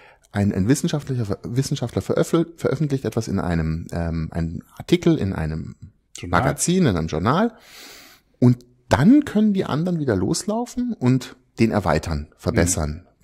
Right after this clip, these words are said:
Speaker 2: Mhm.
Speaker 1: Ähm,
Speaker 2: Nee, die können nur darauf aufbauen.
Speaker 1: Ja, oder darauf aufbauen, ja. Die
Speaker 2: Mhm.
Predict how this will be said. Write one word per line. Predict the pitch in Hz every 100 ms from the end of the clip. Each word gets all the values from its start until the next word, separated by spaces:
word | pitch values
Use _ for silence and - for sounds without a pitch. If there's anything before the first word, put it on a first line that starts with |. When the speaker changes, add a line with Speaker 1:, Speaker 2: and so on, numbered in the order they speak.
| _ _ - - - - _ _ -
Speaker 2:
Mhm. |
Speaker 1:
Ähm, | 101 95 98 98
Speaker 2:
Nee, | 87
die | 85
können | 92
nur | 90
darauf | 82 80
aufbauen. | - - - 80 80 -
Speaker 1:
Ja, | 113 90
oder | 90
darauf | 98 -
aufbauen, | 135 - 76
ja. | 139 143
Die | 82
Speaker 2:
Mhm. | 104 87